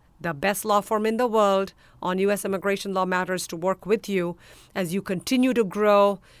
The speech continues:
in a tough, challenging economic environment to help bring the best and brightest candidates from around the world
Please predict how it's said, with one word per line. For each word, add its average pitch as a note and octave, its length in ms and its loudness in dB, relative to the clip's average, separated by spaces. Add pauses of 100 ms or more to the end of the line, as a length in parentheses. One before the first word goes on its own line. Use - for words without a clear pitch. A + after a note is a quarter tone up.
(140)
in F#3+ 160 -4
a E3+ 100 -4 (140)
tough, A3 300 4
challenging G#3 840 0
economic G3 560 -2
environment F3+ 720 -2 (260)
to F#3+ 100 -8
help F3+ 300 -2
bring F#3+ 240 -2
the E3+ 80 -6
best F#3+ 400 -2
and G3 100 -2
brightest F#3+ 460 -2
candidates F3+ 600 -4
from F3 200 -4
around F#3+ 300 2
the G3+ 80 0
world F#3 480 -2